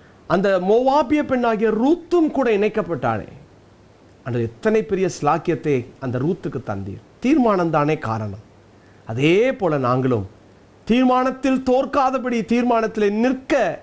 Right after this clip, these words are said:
எனக்கும் எங்களுக்கும் பலன் தாரும். தொடர்ந்து ஓட உதவி செய்யும், தொடர்ந்து பேசும். இயேசுவின் நாமத்தில் இந்த செய்தியை பார்க்கிற அத்தனை பேரையும் உமது கரங்களில் ஒப்புக் கொடுத்து ஜெபிக்கிறேன்.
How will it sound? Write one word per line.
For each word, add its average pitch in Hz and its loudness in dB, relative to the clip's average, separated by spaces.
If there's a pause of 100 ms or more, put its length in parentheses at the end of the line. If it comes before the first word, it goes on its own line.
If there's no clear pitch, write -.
எனக்கும் 170 0
எங்களுக்கும் 170 0
பலன் 170 0
தாரும். 95 -4 (680)
தொடர்ந்து 185 0
ஓட 135 2
உதவி 135 0
செய்யும், 92 -10 (520)
தொடர்ந்து 220 0
பேசும். 233 -4 (360)
இயேசுவின் 165 0
நாமத்தில் 139 -2 (440)
இந்த 123 -4
செய்தியை 208 2
பார்க்கிற 185 0
அத்தனை 277 -2
பேரையும் 294 0
உமது 240 0
கரங்களில் 190 0
ஒப்புக் 160 -4
கொடுத்து 147 -2
ஜெபிக்கிறேன். 110 -8